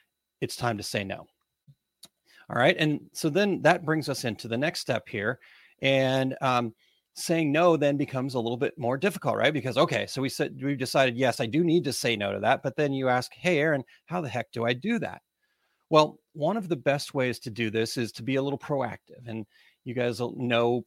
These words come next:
from me and what we do at our success group, and, and Todd and I talk about this kind of stuff a lot, is,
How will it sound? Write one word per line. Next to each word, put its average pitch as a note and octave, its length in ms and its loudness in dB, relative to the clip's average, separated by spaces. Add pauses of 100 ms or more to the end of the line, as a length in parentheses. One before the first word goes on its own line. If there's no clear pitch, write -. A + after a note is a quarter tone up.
(140)
from A#2+ 300 0
me A#2+ 220 0
and A2+ 140 -2
what A2+ 120 -2
we A#2+ 100 -2
do A#2 180 -2
at A2+ 60 2
our A2+ 100 0
success - 360 -8
group, A2+ 280 -6
and, A2+ 240 -6
and A2+ 140 -10
Todd A2+ 240 4
and A2+ 80 0
I G#2+ 80 2
talk A#2 260 -2
about A2 220 -4
this A2+ 120 -10
kind A2+ 160 -6
of G#2+ 80 -6
stuff - 240 -4
a A#2+ 40 0
lot, G#2+ 280 2
is, A2+ 160 -4